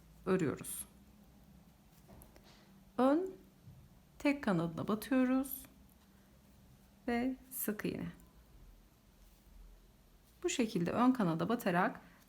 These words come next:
sık iğne örmeye devam ediyoruz ta ki sıra sonuna kadar. Sonrasında tekrar bunu dört sıraya tamamlayacağız. Dört sıraya tamamladıktan sonra ilk başta yaptığımız gibi dört sırayı tamamladıktan sonra arka tek kanatlarına batmıştık.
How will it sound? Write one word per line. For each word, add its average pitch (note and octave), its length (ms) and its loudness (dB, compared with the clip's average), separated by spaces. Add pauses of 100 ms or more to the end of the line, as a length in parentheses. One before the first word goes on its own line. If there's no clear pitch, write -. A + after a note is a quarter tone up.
sık - 340 -2
iğne E3+ 200 4
örmeye G3+ 640 2 (460)
devam G3 360 4
ediyoruz - 440 -2
ta G#3 260 4
ki D4 200 0
sıra A#3+ 300 0
sonuna E3 360 2
kadar. - 300 -2 (300)
Sonrasında A3+ 540 4
tekrar C#4+ 540 4
bunu A3 220 6
dört A#3 220 4
sıraya D#3 280 0
tamamlayacağız. A#3 800 4 (340)
Dört D#4 200 6
sıraya B3 280 2
tamamladıktan A#3+ 800 6
sonra F3+ 420 4
ilk - 280 2
başta A#3+ 300 4
yaptığımız G#3+ 640 4
gibi E3 440 2
dört G3 200 2
sırayı D3 260 -2
tamamladıktan F#3+ 760 4
sonra G#3+ 340 2
arka G3+ 260 4
tek G#3 220 -2
kanatlarına D#3 520 0
batmıştık. B3 640 2